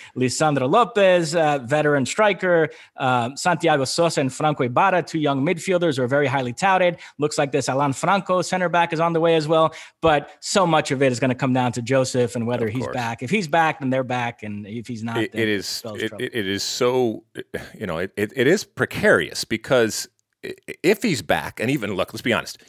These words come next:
Speaker 2: if he's back and even close to Joseph Martinez, then you have yourself a potential M V P and someone that you can consistently count on to score goals because he has proven it,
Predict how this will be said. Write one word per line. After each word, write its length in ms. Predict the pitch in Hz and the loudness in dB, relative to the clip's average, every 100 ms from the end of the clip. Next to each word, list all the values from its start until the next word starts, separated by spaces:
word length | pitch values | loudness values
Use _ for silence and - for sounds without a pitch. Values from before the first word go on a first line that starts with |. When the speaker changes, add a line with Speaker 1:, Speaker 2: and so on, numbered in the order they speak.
| - | -10
Speaker 2:
if 80 | 156 | -4
he's 100 | 190 | 0
back 160 | 165 165 | 0 0
and 80 | |
even 140 | 151 107 | -2 -4
close 600 | - - 139 170 - - | -4 2 4 4 -4 -6
to 340 | - - 147 131 | -8 0 2 2
Joseph 320 | 147 143 135 | 2 0 0
Martinez, 540 | 120 185 247 247 - _ _ _ _ _ _ | 0 2 2 0 -6 _ _ _ _ _ _
then 220 | 127 135 | 0 2
you 100 | 147 | 4
have 200 | 156 139 | 4 4
yourself 460 | 127 - 139 120 110 | 2 2 4 4 2
a 40 | |
potential 460 | 123 - 127 - - | -4 -2 -4 -2 0
M 200 | 127 127 | 0 0
V 200 | 113 110 | -2 -2
P 600 | - - 139 110 87 95 _ - - - | -6 -10 -4 -4 -4 -8 _ -20 -10 -4
and 160 | 107 | -2
someone 340 | - 139 131 120 | 0 0 2 2
that 60 | |
you 160 | 113 127 | 2 0
can 160 | 113 | -2
consistently 680 | 107 107 - - - 117 110 | -4 -2 0 -2 -2 -2 -2
count 320 | - 123 117 98 | -2 0 0 2
on 260 | 87 87 - - - | 0 -4 -10 -16 -6
to 100 | 101 | -6
score 340 | - 117 104 | -2 0 0
goals 340 | 104 123 71 - | 4 2 2 -2
because 340 | 92 101 90 | -4 -2 -2
he 140 | 92 | -2
has 120 | 85 - | -4 -4
proven 460 | - 165 123 65 | 0 0 0 -4
it, 100 | - | -16